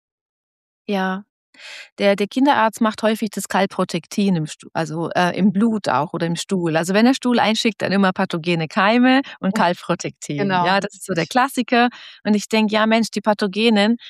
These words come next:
Speaker 1: also die, die potenziell krankmachenden Keime auch, die, die kommen und gehen, ja, und die sind mal da und mal nicht, aber mich interessiert doch die Gesunden, ja, aber was
Speaker 2: Mhm.
Speaker 1: machen die?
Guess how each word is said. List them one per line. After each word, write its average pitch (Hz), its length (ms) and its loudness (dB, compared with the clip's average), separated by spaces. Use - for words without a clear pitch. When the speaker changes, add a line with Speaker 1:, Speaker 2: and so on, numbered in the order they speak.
Speaker 1:
also 185 180 -2
die, 185 220 -2
die 175 120 -4
potenziell 202 540 0
krankmachenden 202 760 -2
Keime 196 520 0
auch, 196 160 2
die, 214 200 0
die 208 120 -2
kommen 294 340 4
und 226 200 4
gehen, 233 460 2
ja, 196 260 2
und - 280 -4
die 214 100 0
sind 214 180 2
mal 196 180 2
da 214 220 2
und 208 80 0
mal 196 140 2
nicht, 233 300 2
aber 185 180 2
mich 208 160 0
interessiert 208 560 -2
doch 190 160 0
die 175 80 -4
Gesunden, 233 720 0
ja, 190 180 0
aber 185 200 -2
was 208 120 2
Speaker 2:
Mhm. 175 60 -2
Speaker 1:
machen 220 340 2
die? 202 300 0